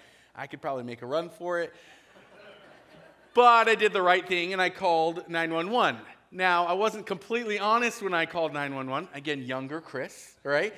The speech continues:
So I, I just said, "Hey, someone dumped some stuff on two oh five. <coughs> You might wanna call somebody," right?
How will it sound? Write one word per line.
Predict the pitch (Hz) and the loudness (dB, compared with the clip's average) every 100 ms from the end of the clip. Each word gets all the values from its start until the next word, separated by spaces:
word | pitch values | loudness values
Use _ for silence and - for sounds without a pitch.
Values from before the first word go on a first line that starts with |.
| - - - | -20 -20 -8
So | - | 4
I, | 165 170 175 160 180 | 6 6 6 4 2
I | |
just | 165 185 - | 2 -4 0
said, | 196 165 - - | 0 0 -4 -20
"Hey, | - 247 277 226 202 233 214 - | -8 2 4 6 2 -2 -10 -20
someone | - - 226 226 240 240 190 | -18 -2 0 2 2 0 2
dumped | 208 214 - | 2 0 -6
some | 220 | -12
stuff | 190 220 208 | -2 0 2
on | 202 190 | 0 -2
two | 208 202 | 0 0
oh | 185 | 2
five. | 247 240 214 202 190 - - - - - - - | 4 8 8 6 0 -10 -14 -14 -14 -16 -4 0
<coughs> | - - - - - - 151 | 0 0 -2 -8 -12 -16 -6
You | 214 | 0
might | 240 226 202 | 4 4 4
wanna | 202 196 | 0 0
call | - 233 226 | -2 -2 -2
somebody," | 196 147 131 104 90 - | -4 -4 -4 -6 -14 -6
right? | 143 147 214 | 2 2 2